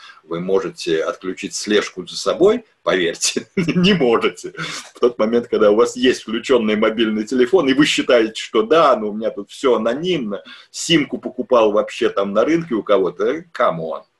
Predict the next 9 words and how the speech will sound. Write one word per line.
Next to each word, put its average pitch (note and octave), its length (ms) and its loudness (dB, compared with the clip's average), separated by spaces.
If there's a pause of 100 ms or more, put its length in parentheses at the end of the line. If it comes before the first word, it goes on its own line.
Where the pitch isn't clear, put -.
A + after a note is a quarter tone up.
(120)
ребята. - 440 -12 (500)
Есть C3+ 300 2
способы A2+ 440 0
очень A2+ 280 0
быстрого G#2+ 420 0
мэппинга G#2+ 500 0
на G2+ 100 2
реальную, F2+ 1500 0
э, - 20 -10